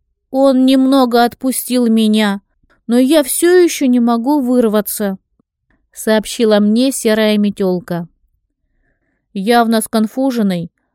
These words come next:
громадный незнакомец повернулся к приближающейся фигуре — потом опять ко мне. Оказалось, сам добрый доктор бежал к нам. Я продолжал лаять,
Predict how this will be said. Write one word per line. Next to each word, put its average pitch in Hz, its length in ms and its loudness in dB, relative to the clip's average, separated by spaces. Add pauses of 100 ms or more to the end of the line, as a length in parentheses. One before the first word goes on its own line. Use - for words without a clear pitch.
громадный 220 640 0
незнакомец 220 800 -2
повернулся 214 680 -2
к - 80 -14
приближающейся 196 920 -4
фигуре — 196 640 -4 (360)
потом 285 360 -2
опять 240 320 -2
ко 196 160 -4
мне. 170 400 -6 (760)
Оказалось, 208 720 -4 (220)
сам 247 420 0
добрый 240 380 2
доктор 226 460 -2
бежал 196 380 -2
к - 100 -16
нам. 175 340 -6 (540)
Я 233 340 -2
продолжал 233 680 -2
лаять, 190 560 -6